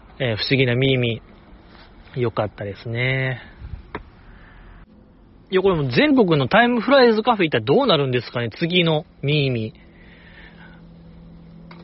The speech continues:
何をするのか楽しみですね。いや、そのアリゲーターでしたっけ？事務所。そのアリゲーターYouTubeアカウン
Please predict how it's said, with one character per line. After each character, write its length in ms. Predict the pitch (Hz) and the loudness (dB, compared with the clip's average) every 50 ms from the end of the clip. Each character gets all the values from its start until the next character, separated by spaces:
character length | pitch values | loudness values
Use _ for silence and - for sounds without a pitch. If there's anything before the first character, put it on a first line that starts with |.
| - - - - | -20 -20 -12 -8
何 380 | 143 123 123 127 131 135 147 156 | -4 -2 0 0 2 2 2 2
を 100 | 160 151 | 2 2
す 140 | - - | 2 2
る 160 | 208 220 240 220 | 4 4 6 4
の 100 | 190 131 | 4 2
か 80 | 135 | 0
楽 320 | - - - 202 254 277 240 | 2 2 2 4 4 2 2
し 160 | - 320 302 | 2 2 2
み 100 | 381 170 | 4 4
で 120 | 143 123 | 2 2
す 180 | 107 - - 113 | 0 -2 -8 -6
ね。 440 | 110 120 131 127 120 110 107 110 - - - - - - - - - - - - - - - | -2 -2 0 0 0 -2 -4 -6 -10 -16 -20 -20 -20 -20 -20 -20 -20 -20 -20 -20 -10 -2 2
い 60 | 175 | 4
や、 140 | 160 147 131 | 4 4 4
そ 60 | 135 | 0
の 140 | 131 151 - | -2 -4 0
ア 140 | - 151 180 | 2 2 4
リ 120 | 220 233 202 | 4 4 4
ゲ 160 | 220 233 233 | 4 4 4
ー 60 | 208 | 4
タ 200 | - 185 156 127 | 4 4 4 4
ー 20 | 113 | 2
で 100 | 113 104 | 0 -4
し 80 | - | -6
た 60 | - 113 | -10 -12
っ 40 | 95 - | -10 -8
け？ 260 | - 123 - - - - - - - - - - - - - - - | -8 -6 -6 -8 -10 -18 -20 -20 -20 -20 -20 -20 -20 -20 -14 -8 -6
事 120 | 151 117 | -4 -2
務 200 | 123 127 131 131 | 0 0 0 0
所。 260 | 131 - 127 110 110 - - - - - - - - - - - - | 0 0 0 0 -2 -6 -12 -18 -18 -18 -18 -18 -20 -20 -20 -20 -6
そ 200 | - - 175 180 | 0 2 4 4
の 160 | 175 175 - - | 4 2 2 2
ア 140 | 180 214 | 2 4
リ 140 | 240 254 247 | 4 4 2
ゲ 180 | 226 262 262 254 | 2 2 2 2
ー 60 | 240 | 2
タ 420 | - - 240 240 233 233 226 - - - | 2 4 6 6 6 6 4 0 -2 -4
ー 0 | |
YouTube 720 | 214 226 247 254 240 214 - - 240 240 214 214 226 220 | -2 0 0 0 0 -2 -2 -2 -2 0 2 4 4 4
ア 80 | 220 202 | 4 4
カ 160 | - 240 233 | 4 2 2
ウ 100 | 226 208 | 2 0
ン 80 | 185 | -4